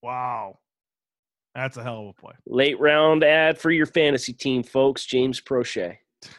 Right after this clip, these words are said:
Speaker 2: Don't be shy. Also, don't take fantasy football advice from me.
Speaker 1: No.
Speaker 2: How's that?
Speaker 1: <laughs> Or me.
Speaker 2: Kyle Krabs, Joe Marino signing off. Uh, we will be live again this evening, eight P M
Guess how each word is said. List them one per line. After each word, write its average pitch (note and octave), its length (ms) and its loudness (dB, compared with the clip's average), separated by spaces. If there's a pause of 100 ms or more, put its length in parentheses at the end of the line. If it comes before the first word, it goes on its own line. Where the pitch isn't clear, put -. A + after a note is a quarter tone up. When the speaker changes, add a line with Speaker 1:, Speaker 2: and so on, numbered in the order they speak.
(220)
Speaker 2:
Don't G#2 180 -8
be B2 100 -8
shy. F#2 300 -10 (640)
Also, E3+ 300 2
don't D#3+ 280 2
take D#3+ 180 -2
fantasy C3+ 400 0
football A2 380 -8
advice G2 260 -8
from F#2 200 -14
me. D#2 200 -20
Speaker 1:
No. C3+ 380 -4 (260)
Speaker 2:
How's A#2 200 -8
that? A2 80 -6
Speaker 1:
<laughs> - 20 -6
Or D#3+ 100 -8
me. D3 320 -10 (840)
Speaker 2:
Kyle F#3 240 4
Krabs, F#3+ 560 2
Joe D#3 240 4
Marino D3 560 2
signing C#3 300 -2
off. C3+ 220 -2 (240)
Uh, A#2+ 380 0
we C3+ 240 -10
will D3 180 -6
be C3+ 140 -4
live G#2+ 500 -4
again A2 320 -8 (120)
this A2+ 160 -12
evening, C3 360 -8 (360)
eight C3+ 240 -6
P C#3 220 -6
M C3 180 -4